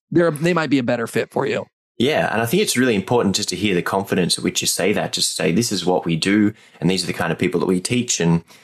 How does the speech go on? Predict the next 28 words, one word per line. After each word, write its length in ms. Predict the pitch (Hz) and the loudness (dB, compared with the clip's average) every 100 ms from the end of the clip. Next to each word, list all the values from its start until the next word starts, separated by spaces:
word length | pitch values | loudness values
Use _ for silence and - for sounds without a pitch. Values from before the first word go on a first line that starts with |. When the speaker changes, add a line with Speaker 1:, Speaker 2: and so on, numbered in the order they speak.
| - | -8
Speaker 2:
every 240 | - 120 107 | -4 0 2
now 160 | 98 | 2
and 100 | 92 92 | 2 0
then, 240 | 101 87 | 0 -2
'cause 180 | - 92 | -2 -4
primarily 480 | - 92 101 92 92 | -2 -2 0 2 0
I, 160 | 95 - | -2 -4
I 100 | 92 | -2
do 140 | - | -2
group 240 | - 117 | 2 0
lessons, 460 | - 87 - 85 - | 2 0 0 -2 0
and 80 | 87 | 0
you 60 | |
get 140 | 95 - | 0 -2
parents 340 | 95 90 - | -2 -2 -2
saying, 240 | 92 82 80 | -2 -2 0
"But 280 | 92 82 - _ - | 0 -2 -8 _ -4
we 80 | 110 | 0
want 180 | 110 - | 2 0
private 320 | 113 131 - | -2 -2 0
lessons, 340 | 85 - 80 82 | -2 -2 -4 -2
or 100 | - | 0
aren't 160 | 95 - | -2 -2
private 280 | 92 85 | -2 0
lessons 300 | - 87 165 | 0 -2 -2
better?" 240 | - 87 117 | -4 -2 0
And 160 | 165 92 | 0 0
I, 160 | 85 | 0